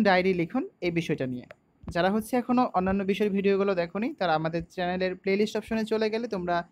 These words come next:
অধ্যায়ভিত্তিক প্রতিটা বিষয়ের ভিডিও পেয়ে যাচ্ছ। যেমন অষ্টম শ্রেণীর বাংলা, বাংলা বিষয়ে, ইংরেজি, তারপর দেখো গণিতে কিন্তু বত্রিশটা video দেওয়া হয়েছে। প্রথম তিনটা অধ্যায় সকল video দেওয়া শেষ, তোমরা এখান থেকে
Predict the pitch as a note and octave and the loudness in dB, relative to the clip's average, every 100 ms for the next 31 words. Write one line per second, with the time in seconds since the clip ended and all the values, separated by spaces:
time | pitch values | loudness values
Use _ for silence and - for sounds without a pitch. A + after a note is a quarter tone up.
0 | _ _ _ - E3 G#3+ G#3 G#3+ A3+ G#3+ | _ _ _ -2 0 2 2 0 -2 -2
1 | G3 F#3+ F#3+ F#3+ G3 F#3+ F3+ F3+ F3 E3+ | -2 0 -2 0 -2 -2 -2 0 -2 -2
2 | D3+ - D4 F#4+ E3+ E3+ E3+ E3+ - _ | -4 -4 -10 -10 -6 -2 0 -2 -6 _
3 | _ - _ _ _ - _ - - - | _ -12 _ _ _ -20 _ -20 -12 -2
4 | F#3+ F#3+ A#3+ A3+ A#3 A#3 F3 E3 F3 A3+ | -2 0 -2 0 0 2 2 2 2 -2
5 | E4 _ _ _ E3 E3+ F3 F3 - F3 | -2 _ _ _ -2 0 0 -2 -2 -2
6 | F3 F3 - - F3 F3+ E3+ E3+ E3+ E3+ | -2 -6 -14 -8 -4 0 0 0 -2 0
7 | D#3 D#3+ D#3+ E3+ E3 F3 G3+ A3 G#3 G#3+ | 0 0 -2 -2 0 2 2 2 2 0
8 | F#3 G3 G#3 G3+ G#3+ G3 F#3+ F#3+ F3 E3+ | 0 -2 -2 -2 -2 0 0 0 0 0
9 | E3+ E3 C4 G#3+ G#3+ G3+ - A#3 A#3 A3+ | -4 -6 -6 -2 -2 -4 -2 -2 2 2
10 | A#3 A3+ A3 A3+ G#3 G3 F#3 F3+ F#3+ A3+ | 0 -2 -2 0 0 0 2 0 0 -2
11 | - F#3 F3 F3+ F3+ | -4 -4 -4 -4 -4